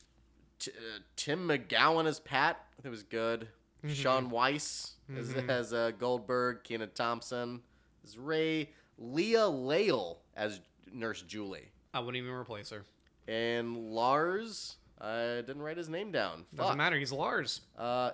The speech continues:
Speaker 1: he was in Critters two as well.
Speaker 2: What?
Speaker 1: Yeah.
Speaker 2: Good for him.
Speaker 1: Yeah. Uh, I, all those people I would like,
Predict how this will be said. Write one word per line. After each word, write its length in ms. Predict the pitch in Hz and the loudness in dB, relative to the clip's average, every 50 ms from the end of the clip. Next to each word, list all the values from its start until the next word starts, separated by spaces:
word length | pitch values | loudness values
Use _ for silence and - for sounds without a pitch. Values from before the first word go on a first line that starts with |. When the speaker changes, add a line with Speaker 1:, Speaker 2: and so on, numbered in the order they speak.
| - - | -4 -8
Speaker 1:
he 80 | - | -8
was 120 | 131 147 151 | -6 -4 -4
in 80 | 123 | -6
Critters 360 | - - 127 127 123 110 - | -4 -2 0 0 0 -2 -2
two 300 | - - 110 113 85 - - _ _ _ _ _ _ _ _ _ _ _ _ _ _ - | -4 -2 -2 -2 -2 -4 -10 _ _ _ _ _ _ _ _ _ _ _ _ _ _ -16
as 100 | 90 92 | -12 -8
well. 240 | 95 98 80 - - - | -6 -6 -6 -8 -10 -8
Speaker 2:
What? 800 | 165 196 453 508 508 523 523 523 539 539 539 539 554 539 571 - - | 0 6 8 10 12 12 12 12 12 12 12 12 12 12 10 8 2
Speaker 1:
Yeah. 100 | - - | 2 2
Speaker 2:
Good 100 | - - | 2 2
for 120 | - 202 147 | 2 0 0
him. 300 | 151 143 127 123 120 113 104 | 0 0 0 -2 -6 -8 -6
Speaker 1:
Yeah. 140 | 98 92 69 - - - - _ - - - _ _ _ _ _ - | -6 -4 -6 -6 -10 -18 -20 _ -20 -20 -20 _ _ _ _ _ 2
Uh, 500 | 131 135 139 139 143 143 143 147 143 143 - | 4 6 8 8 8 8 8 8 6 6 6
I, 120 | 170 190 - - - - | 4 2 2 -2 0 2
all 120 | 180 208 | 4 6
those 200 | 220 226 214 - | 6 6 4 4
people 220 | - 214 190 196 196 | 0 0 4 6 8
I 60 | 185 | 8
would 120 | 180 175 170 | 8 8 6
like, 220 | 165 151 147 | 6 6 4